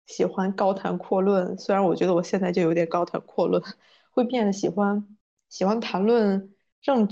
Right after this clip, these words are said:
政治问题，喜欢谈论敏感话题，会搞一些口号式的作品。其实无论哪个社会，你都或多或少的很容易受到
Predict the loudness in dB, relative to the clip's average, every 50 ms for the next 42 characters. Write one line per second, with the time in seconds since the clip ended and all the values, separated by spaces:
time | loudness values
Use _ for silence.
0 | 0 0 2 2 4 4 4 4 4 2 0 -2 -2 -4 -4 -4 -4 -2 0 0
1 | 0 0 0 -2 -2 0 2 2 2 2 2 0 -2 -6 -10 -16 _ _ _ _
2 | _ 0 2 2 2 2 0 0 0 -2 -2 -4 -6 -8 -6 -4 -2 -2 -2 -4
3 | -6 -10 _ _ _ _ _ _ _ -2 2 2 4 4 2 0 -2 -4 -2 0
4 | 0 0 0 0 2 0 0 0 -2 -2 -4 -4 -4 -2 -2 -2 -2 -2 -2 -4
5 | -2 -2 -2 0 2 0 0 0 -4 -10 -12 -12 -16 _ _ _ _ _ _ _
6 | _ -8 -2 0 2 2 2 2 2 2 2 2 0 0 0 2 2 2 0 -2
7 | -6 -12 _ _ _ _ _ -14 -6 0 2 2 2 2 2 0 0 -2 _ _
8 | 0 0 2 2 2 0 0 0 0 0 0 0 0 0 0 0 2 0 0 0
9 | 0 0 0 2 2 2 2 0 0 0 0 0 2 2 2 2 2 2 2